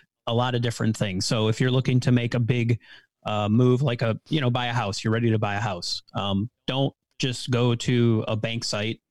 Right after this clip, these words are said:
to tell you what you can afford. Really do your research. Um, really start, uh, educating yourself on the home buying process, because once you buy the house,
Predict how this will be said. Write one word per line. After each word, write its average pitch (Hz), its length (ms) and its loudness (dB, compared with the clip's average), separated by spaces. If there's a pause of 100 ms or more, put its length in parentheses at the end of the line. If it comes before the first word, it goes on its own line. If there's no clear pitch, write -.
(120)
to - 80 -4
tell 113 180 -2
you 110 140 0
what 107 140 0
you 107 120 -2
can 104 120 -2
afford. 104 480 -2
Really 117 200 4
do 117 120 2
your 117 180 4
research. 110 580 0 (440)
Um, 101 420 -4 (320)
really 131 440 2
start, 123 460 0 (260)
uh, 110 240 -4
educating 117 500 -2
yourself 117 380 0
on 113 80 0
the 110 80 0
home 117 200 2
buying 107 240 0
process, - 480 -4
because 110 400 -2 (680)
once 113 260 -2
you 123 60 0
buy 139 160 -2
the 135 100 -4
house, 117 480 -2